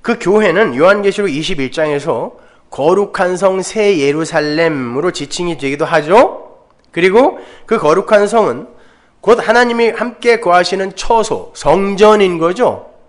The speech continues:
그걸 고린도전서 삼 장에서 교회라고 그래요. "너희들이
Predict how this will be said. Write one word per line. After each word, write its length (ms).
그걸 240
고린도전서 640
삼 240
장에서 680
교회라고 680
그래요. 300
"너희들이 760